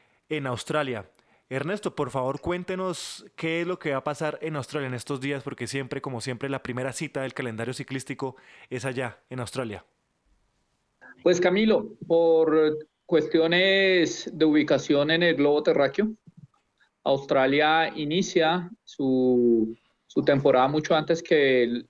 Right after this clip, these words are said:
Speaker 2: que en Europa, pues porque se encuentra en verano, mientras en este momento en Europa es invierno y enero y febrero son las partes más frías del invierno. Entonces, pues no se presta para la competen-, para la competencia de alto nivel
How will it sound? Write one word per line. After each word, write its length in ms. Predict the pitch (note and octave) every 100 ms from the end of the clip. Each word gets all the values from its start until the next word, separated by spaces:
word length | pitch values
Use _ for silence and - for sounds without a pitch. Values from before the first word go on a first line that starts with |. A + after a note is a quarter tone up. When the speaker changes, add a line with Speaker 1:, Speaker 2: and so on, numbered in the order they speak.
| -
Speaker 2:
que 80 | C#3+
en 100 | B2
Europa, 380 | A#2+ C#3 E3 G#3+
pues 160 | D#3
porque 340 | - A#2+ C3 A2+
se 100 | B2
encuentra 360 | A2 A#2 A2+
en 80 | D#3
verano, 340 | D3 C3+ D#3+ F#3
mientras 600 | C#3 A2 A2 G#2+ - _ _ _ _ -
en 120 | B2
este 200 | A#2 C#3
momento 340 | C#3+ D3+ A2+ C#3+
en 80 |
Europa 360 | C#3+ C3 B2 B2+
es 140 | A#2+
invierno 560 | C#3+ C#3 D#3+ E3+ E3+ D#3+
y 380 | C3+ A#2+ A2+ A2+
enero 280 | A2 B2+ C#3+
y 60 |
febrero 380 | D3+ C3 A#2 -
son 140 | D3 C#3+
las 100 | C#3
partes 320 | C#3+ C#3+ C#3+
más 420 | C#3+ C#3 - -
frías 380 | - D3+ D3+ D3+
del 140 | D3
invierno. 440 | A#2+ A#2 B2+ C#3 A3 - _ _ _ _ _
Entonces, 760 | - B2 A2 A#2+ A#2 A2 C3+ C#3
pues 180 | D3 C3+
no 320 | B2 A#2 A#2+ B2
se 120 | D3+
presta 320 | D3 C#3+ D3+
para 160 | D3+ C#3+
la 180 | C3+ -
competen-, 640 | A#2+ A#2+ A2+ A#2 A#2+ -
para 160 | B2 A#2+
la 260 | A2+ G#2+
competencia 520 | - A2+ A2+ A2+ A2 C#3+
de 40 |
alto 180 | C3+ E3
nivel 380 | F3 F#3 G3